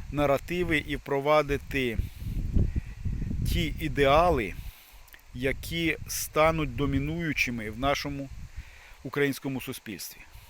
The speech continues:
І саме, е, це ідеали повинні бути,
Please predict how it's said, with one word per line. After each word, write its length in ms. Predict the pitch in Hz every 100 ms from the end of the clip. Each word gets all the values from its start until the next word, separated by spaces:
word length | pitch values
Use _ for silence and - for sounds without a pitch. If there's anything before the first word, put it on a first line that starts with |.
| - - - - - - - - -
І 100 | 151
саме, 560 | - 170 165 160 147 135 143
е, 320 | 135 131 131
це 320 | - 165 165 170
ідеали 520 | 143 139 147 156 147
повинні 460 | - 131 143 139 123
бути, 520 | 117 143 - 143